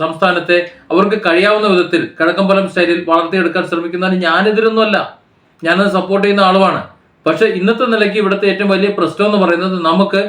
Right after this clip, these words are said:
കാര്യക്ഷമതയുള്ള ഈ സംസ്ഥാനത്തെ നോക്കാൻ ത്രാണിയുള്ള ഒരു മുഖ്യമന്ത്രി ഇല്ല എന്നുള്ളതാണ്. മുഖ്യമന്ത്രിക്ക് തൻ്റെ മകളെ രക്ഷിക്കാനും മറ്റുള്ളവരെ രക്ഷിക്കാനുള്ള തിരക്കില്ല.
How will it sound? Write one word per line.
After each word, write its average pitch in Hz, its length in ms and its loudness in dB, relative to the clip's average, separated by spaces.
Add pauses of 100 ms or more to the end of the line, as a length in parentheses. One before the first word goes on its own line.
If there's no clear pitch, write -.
(300)
കാര്യക്ഷമതയുള്ള 202 760 0 (160)
ഈ - 20 -2 (140)
സംസ്ഥാനത്തെ 208 640 0 (100)
നോക്കാൻ 185 300 0 (320)
ത്രാണിയുള്ള 175 540 2 (120)
ഒരു 180 160 0
മുഖ്യമന്ത്രി 208 420 -2
ഇല്ല 190 200 2
എന്നുള്ളതാണ്. 127 400 -2 (320)
മുഖ്യമന്ത്രിക്ക് 220 640 0 (160)
തൻ്റെ 185 240 0
മകളെ 196 280 0
രക്ഷിക്കാനും 175 460 0 (320)
മറ്റുള്ളവരെ 202 460 0
രക്ഷിക്കാനുള്ള 175 580 -2
തിരക്കില്ല. 151 380 0